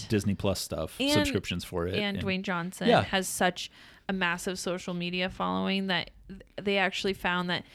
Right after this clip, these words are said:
Speaker 2: his social media reach accounted for most of the f-, total reach of that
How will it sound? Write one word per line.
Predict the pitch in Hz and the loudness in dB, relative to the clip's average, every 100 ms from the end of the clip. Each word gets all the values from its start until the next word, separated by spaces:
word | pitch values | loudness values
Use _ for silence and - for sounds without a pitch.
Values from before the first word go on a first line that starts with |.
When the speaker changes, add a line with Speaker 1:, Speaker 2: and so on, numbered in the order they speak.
| - - - | -20 -20 -2
Speaker 2:
his | 214 190 | 4 4
social | - 202 190 185 | 4 2 2 0
media | 180 175 180 175 175 | -2 -2 0 0 0
reach | 175 160 - | -2 -4 -6
accounted | - - 185 175 175 | -8 -4 -2 0 -2
for | - 180 170 | -2 -2 0
most | 165 170 170 175 185 - - | 0 2 6 6 4 -2 0
of | 165 160 - - - | 0 0 -6 -18 -10
the | - | -4
f-, | 180 - | -4 -4
total | - 220 214 202 | 2 6 8 6
reach | 185 190 175 185 | 4 0 2 -4
of | 175 | 0
that | 160 - | -2 -2